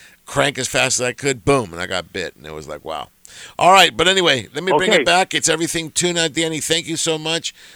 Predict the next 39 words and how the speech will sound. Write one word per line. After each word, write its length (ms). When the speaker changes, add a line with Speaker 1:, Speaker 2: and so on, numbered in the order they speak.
Speaker 1:
Valley 300
Sports 440
West 360
tomorrow, 720
uh, 420
eight 240
thirty 220
in 60
the 100
morning, 360
and 100
you'll 160
see 340
a 100
lot 180
of 100
the 80
stuff 340
that 200
Ben's 220
been 160
talking 420
about. 340
You'll 220
actually 320
get 160
to 80
see 240
it, 220
and 120
it'll 160
be 240
a 60
big 420
bluefin, 540
two 160
big 280
bluefin, 400
we, 160